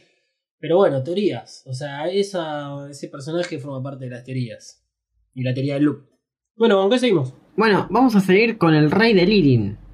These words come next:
Speaker 1: Apa.
Speaker 2: O como también lo conocimos como Ikari. Los únicos cambios distinguibles en este personaje son el pelo canoso y unas buenas gafas.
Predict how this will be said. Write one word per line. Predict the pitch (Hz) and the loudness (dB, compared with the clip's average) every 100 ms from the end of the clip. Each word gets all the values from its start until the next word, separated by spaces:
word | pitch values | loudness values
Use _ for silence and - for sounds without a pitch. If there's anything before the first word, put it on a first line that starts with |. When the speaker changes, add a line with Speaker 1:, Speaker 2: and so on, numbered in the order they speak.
| - - - | -20 -16 -10
Speaker 1:
Apa. | 185 131 - _ _ _ _ - - _ | -8 -8 -10 _ _ _ _ -20 -20 _
Speaker 2:
O | 143 151 139 127 - _ | 0 2 4 2 -2 _
como | - 127 127 120 | 0 2 4 0
también | 113 131 147 | 0 2 2
lo | 151 | 4
conocimos | 131 127 131 147 131 131 - _ | 4 4 4 2 0 -4 -14 _
como | - 131 | 2 4
Ikari. | 180 180 135 113 110 180 - 127 147 190 - - - | 4 2 0 -2 -4 -8 -16 -16 -14 -14 -16 -10 0
Los | 170 185 | 2 4
únicos | 262 196 | 4 2
cambios | 196 214 190 | 2 4 4
distinguibles | 151 - 135 156 202 196 131 | 4 4 4 6 4 4 2
en | 135 | 0
este | 147 151 | -2 0
personaje | 135 123 131 156 170 | -2 -2 -2 -2 -2
son | - 123 107 127 - _ _ - | -2 -2 -2 -6 -18 _ _ -2
el | 165 | 0
pelo | 180 247 208 | 2 2 2
canoso | 170 226 226 226 214 | 2 2 2 0 2
y | 190 | 4
unas | 160 147 | 4 4
buenas | 160 220 185 143 | 2 4 2 2
gafas. | 120 110 107 101 - | -2 -4 -10 -12 -16